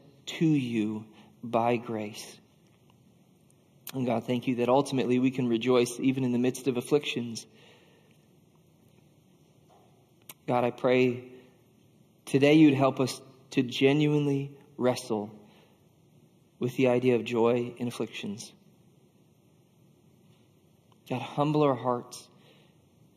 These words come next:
to believe what is true in you. Give us your joy today, God.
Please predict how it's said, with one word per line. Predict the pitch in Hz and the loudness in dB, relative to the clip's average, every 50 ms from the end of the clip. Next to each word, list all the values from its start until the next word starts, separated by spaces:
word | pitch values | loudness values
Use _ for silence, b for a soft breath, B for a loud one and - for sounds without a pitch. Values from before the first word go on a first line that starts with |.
| _ _ _ _ _ _ _ _ _ _ _ _ _ _ _ _ _ _ _ _ | _ _ _ _ _ _ _ _ _ _ _ _ _ _ _ _ _ _ _ _
to | - 127 | -8 -6
believe | 117 123 120 120 120 127 131 139 139 139 | -2 2 2 2 4 4 4 4 2 2
what | 135 135 139 | -2 -2 -2
is | 135 - | -4 -6
true | - - 135 131 131 | -6 -4 -2 -2 -2
in | 131 123 | -2 -4
you. | 110 110 110 - - - - _ _ _ _ _ _ _ _ _ _ _ _ _ _ _ _ _ _ _ _ _ _ _ _ _ _ _ _ _ _ _ _ _ _ _ _ _ _ _ _ _ _ - - - | -6 -8 -10 -12 -14 -20 -20 _ _ _ _ _ _ _ _ _ _ _ _ _ _ _ _ _ _ _ _ _ _ _ _ _ _ _ _ _ _ _ _ _ _ _ _ _ _ _ _ _ _ -20 -20 -12
Give | 120 120 120 117 | -6 -6 -4 -2
us | 131 127 - | -4 -4 -4
your | 139 131 | -6 -6
joy | 120 120 110 107 110 | -4 -4 -4 -4 -6
today, | - - 113 107 110 101 | -8 -10 -10 -8 -8 -8
God. | 107 107 104 | -8 -10 -12